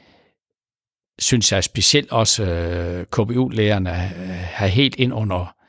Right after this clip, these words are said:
helt ind under huden. Nogle gange kan man have, øh, fornemmelsen af, at, at man efter sådan et intensivt studie, så kan man næsten have fornemmelsen af, at,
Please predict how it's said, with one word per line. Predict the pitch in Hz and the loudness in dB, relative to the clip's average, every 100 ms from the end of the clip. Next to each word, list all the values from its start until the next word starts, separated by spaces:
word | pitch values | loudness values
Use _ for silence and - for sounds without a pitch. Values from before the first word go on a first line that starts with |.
| _ - | _ -2
helt | 190 117 | 0 2
ind | 120 | 2
under | 104 101 | 2 2
huden. | 98 123 95 - - - - _ - | 2 0 0 -8 -20 -20 -20 _ 2
Nogle | 175 | 2
gange | 135 131 | 4 2
kan | - 113 | 2 2
man | 107 | 4
have, | 104 117 127 - - | 4 4 2 -6 -2
øh, | 107 90 | 0 0
fornemmelsen | 92 104 110 123 101 120 | 0 2 4 2 0 2
af, | 107 110 | 2 2
at, | - 95 - - - - - - - _ | 0 -2 -4 -20 -20 -18 -16 -18 -20 _
at | - 98 - 277 | -2 -2 -4 -14
man | 196 123 98 95 - - | -2 2 2 0 -2 -6
efter | 131 98 | -4 0
sådan | - 113 | 2 2
et | 95 92 | 0 0
intensivt | 127 120 98 - 110 | 0 0 0 0 0
studie, | - 135 120 101 | 0 0 0 -2
så | 87 110 | 0 0
kan | - 110 | 0 2
man | 95 95 95 _ - - - _ _ _ _ - - | 2 0 -2 _ -20 -20 -20 _ _ _ _ -20 -12
næsten | 110 120 - - | 0 2 2 2
have | 98 104 | 0 2
fornemmelsen | 101 104 113 - 107 | 2 2 2 0 2
af, | 98 98 | 0 -2
at, | - 87 - | -4 -2 -2